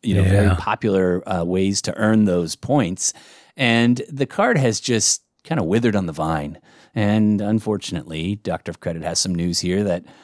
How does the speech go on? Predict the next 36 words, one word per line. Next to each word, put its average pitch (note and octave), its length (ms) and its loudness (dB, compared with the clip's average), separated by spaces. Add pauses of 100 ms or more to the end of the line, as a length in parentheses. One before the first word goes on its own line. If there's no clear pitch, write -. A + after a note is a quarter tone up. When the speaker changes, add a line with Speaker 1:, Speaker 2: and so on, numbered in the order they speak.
(160)
Speaker 1:
as F2+ 220 -2
of F2 120 -2
September G2+ 440 -2
nineteenth, G2+ 640 0
the A2 80 -6
card D#3+ 260 2
will C#3+ 120 2
be A2+ 160 2
no G2 160 2
more. C#2+ 400 -6
And - 100 -6
so F#2 180 -4
let's D3+ 220 -4
take D4 180 -2
a F#3+ 60 4
moment, F#2+ 340 2
Robert, - 320 -16
and G2 100 -12
just D#3 160 -2
remember G#3 320 4
the E3+ 100 2
good F2 220 -6
times. D#2 380 -14
I, A#2 100 0 (260)
I - 40 -2
think G#3+ 140 2
that's F#3+ 220 2
my D3+ 120 4
eulogy G#2+ 440 2
right F#2 200 -4
there, F#2+ 200 -2
the, E2+ 140 -4 (220)
the B2 80 2
memories C#3 420 4
of F2+ 120 -6
that E2 220 -6